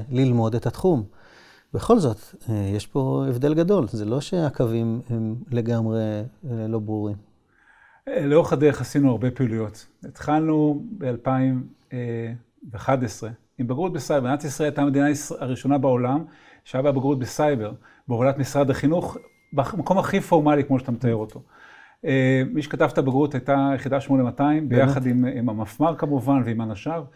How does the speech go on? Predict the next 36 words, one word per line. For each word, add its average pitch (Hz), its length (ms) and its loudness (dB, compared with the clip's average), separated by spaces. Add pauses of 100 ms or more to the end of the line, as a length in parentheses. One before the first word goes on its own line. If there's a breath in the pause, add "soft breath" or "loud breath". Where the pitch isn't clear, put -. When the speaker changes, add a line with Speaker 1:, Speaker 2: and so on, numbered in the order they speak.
(440 soft breath)
Speaker 2:
ולאורך 135 380 2
שנים 151 240 4
ליווה 139 240 4
את 156 100 2
המגמה 147 580 6
ו-, 135 60 -4 (100)
והטמיע 160 340 -2
אותה 190 140 -2
בתוך 147 280 -4
מערכת 165 220 -4
Speaker 1:
Mm. 165 40 -2
Speaker 2:
החינוך, 160 340 -4
ואמר 160 260 0
משרד 151 360 -6
החינוך, 151 360 -2 (380 soft breath)
"מגמה 147 320 4
מצוינת, 170 580 2
חסרה 151 500 2
את 170 120 -2
ה-, 165 200 0 (320 soft breath)
שאו 165 260 -2
ברכה." 120 320 -6 (640 soft breath)
מעל 170 160 6
הדרך 202 280 4
הבנו 175 220 2
שזה 180 400 0
קומה 175 260 4
אחת, 156 300 0
קומה 143 220 2
אחרת 160 260 -2
יכולה 147 200 0
להיות, 147 180 -2 (160)
אה, 139 300 0 (340)
חינוך 151 320 -2
א-פורמלי, 135 460 0 (520 soft breath)
ב-, 151 60 -4